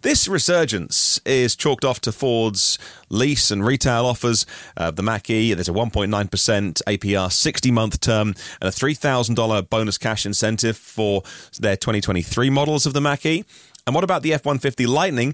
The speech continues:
Well, after a six-week hiatus to upgrade their Rouge electric vehicle plant, uh, the Ford F one fifty Lightning is ramping its production numbers. They told the Electrek website that the facility will triple its output, targeting a hundred and fifty thousand units a year by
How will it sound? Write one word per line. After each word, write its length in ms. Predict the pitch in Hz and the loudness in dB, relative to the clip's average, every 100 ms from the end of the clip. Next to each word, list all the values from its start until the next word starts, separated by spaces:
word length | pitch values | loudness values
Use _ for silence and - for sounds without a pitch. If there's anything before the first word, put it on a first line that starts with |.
| - - | -6 -2
Well, 140 | 139 | 0
after 260 | 139 - 127 | 0 0 0
a 40 | |
six-week 720 | - - 226 214 - 175 170 - | 2 2 2 0 0 0 -2 -4
hiatus 680 | - 151 180 - 120 - | 0 2 2 2 2 2
to 140 | - 127 | 2 0
upgrade 440 | - - 143 135 | -2 0 0 2
their 160 | 123 117 | 2 2
Rouge 580 | 120 147 135 117 87 - | 2 2 2 2 0 -2
electric 400 | 127 - - 98 | 0 -2 -2 -4
vehicle 380 | 87 151 170 131 | 0 0 0 -2
plant, 360 | 123 123 120 - - - - - | 0 0 -2 -6 -16 -16 -18 -10
uh, 200 | - 57 | -6 -4
the 320 | 87 87 - - | -2 -2 -4 -10
Ford 260 | - 123 113 | -4 0 0
F 140 | 107 | 0
one 180 | 107 104 | -2 -2
fifty 380 | - 117 113 101 | -2 -2 0 0
Lightning 480 | 107 113 107 101 - | 0 0 -2 -2 -2
is 240 | 101 92 - | -2 -2 -4
ramping 420 | 101 104 101 95 - | -4 -2 -2 -4 -4
its 200 | - - | -4 -4
production 480 | - 95 90 104 | -2 -2 -2 -2
numbers. 300 | 101 101 101 | -2 0 0
They 120 | 135 147 | 0 0
told 260 | 180 185 | 0 2
the 100 | 156 | 2
Electrek 580 | 151 156 - 156 - - | 2 0 0 -2 -2 -2
website 680 | 120 120 110 - 123 233 - - | 0 2 2 0 0 -2 -6 -6
that 280 | 104 120 | -2 -2
the 80 | 107 | -2
facility 420 | - 156 139 120 | -2 2 2 2
will 140 | 120 120 | 0 0
triple 340 | - 196 170 | 0 -2 0
its 160 | 120 - | 0 0
output, 480 | 143 170 143 107 - | -2 -2 0 0 0
targeting 600 | - 127 113 117 123 117 - | 0 0 0 0 0 -2 -4
a 60 | |
hundred 480 | 139 160 196 170 156 | -4 -2 0 0 0
and 160 | - 123 | 0 -2
fifty 240 | 147 131 | -2 -2
thousand 800 | 110 139 170 196 165 143 139 127 | -2 -2 0 2 2 0 0 -2
units 560 | - 104 135 117 - - | -2 0 2 0 0 -2
a 80 | 104 | 0
year 260 | 104 110 | 2 2
by 280 | 101 107 110 | 2 0 -2